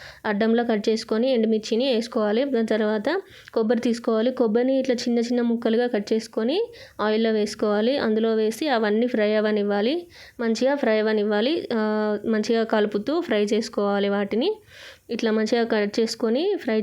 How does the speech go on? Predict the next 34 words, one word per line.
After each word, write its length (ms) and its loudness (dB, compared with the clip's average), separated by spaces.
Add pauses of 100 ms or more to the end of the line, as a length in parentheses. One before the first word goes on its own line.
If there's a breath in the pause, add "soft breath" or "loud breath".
చేసుకోవాలి. 560 0
దాని 200 0
తర్వాత 340 0
కొంచెం 380 -2
ఉప్పు 280 -4
వేసుకోవాలి. 580 0
మనం 260 0
ఫస్ట్ 300 -2
కొంచెం 320 0
వేసుకుంటే 400 -2
సరిపోతుంది 560 0
ఉప్పు. 260 0
దాని 180 0
తర్వాత 360 0
మనం 260 0
టేస్ట్ 340 -2
చూసుకొని 340 -2
మళ్ళీ 220 0
తర్వాత 300 -2
వేసుకోవచ్చు. 680 -4 (380 loud breath)
ఇప్పుడు, 280 0
ఇప్పుడైతే 580 0
మనం 240 0
కొబ్బరి 340 0
ముక్కలకు 360 0
కొంచెం 280 0
పట్టడానికి 500 0
ఉప్పు 220 -2
వేసుకోవాలి. 680 0
And 120 -2
పసుపు 240 -2
కూడా 200 2
కొంచెం 360 0
వేసుకోవాలి. 640 -2